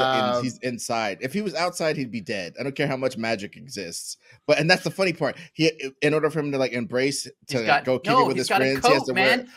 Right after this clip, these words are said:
Speaker 3: Oh,
Speaker 1: he
Speaker 3: no,
Speaker 1: ha-,
Speaker 3: he's
Speaker 1: okay,
Speaker 3: got
Speaker 1: he
Speaker 3: a
Speaker 1: has to
Speaker 3: coat.
Speaker 1: get a coat. He has to get a coat. He does, he doesn't just have a coat. You don't just have a coat.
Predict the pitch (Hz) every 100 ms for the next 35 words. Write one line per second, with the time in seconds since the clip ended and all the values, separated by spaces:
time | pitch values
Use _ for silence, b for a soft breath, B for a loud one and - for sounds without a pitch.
0 | B 220 214 180 190 196 185 240 214 208
1 | 175 175 - 202 202 - 147 117 - 135
2 | 160 160 135 143 135 - 107 82 110 120
3 | 147 151 170 165 139 - 117 107 90 -
4 | 87 80 - _ _ _ 139 170 151 -
5 | 135 127 107 - 107 85